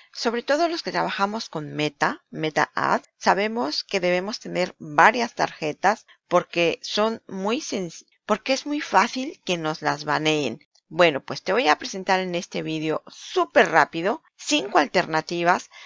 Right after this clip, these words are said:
para tener tarjetas virtuales y que puedas usarlas para pagar la publicidad. Evidentemente vas a poder usarlas para pagar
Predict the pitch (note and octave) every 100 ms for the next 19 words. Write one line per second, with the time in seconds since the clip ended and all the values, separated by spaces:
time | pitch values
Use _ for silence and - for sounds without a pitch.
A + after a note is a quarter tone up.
0 | - - F3+ F#3+ F3 A3+ - B3 - G3+
1 | G3+ G3+ D3+ - F3+ F3 F#3 - - A#3
2 | - C#4 - F3+ F#3+ - G3+ - F3 D3+
3 | D#3 E3 - _ - B3+ C4 A#3 F#3+ E3+
4 | G3+ - _ G3+ G3 F#3+ F3 E3 - D3+
5 | B2 G#2 _ _ - _ G3 A3+ B3+ C4+
6 | A#3+ A#3 A#3 G3+ A#3 - F3+ F3+ F3 E3+
7 | E3+ G#3 F3 D#3 - C#3+ D#3 -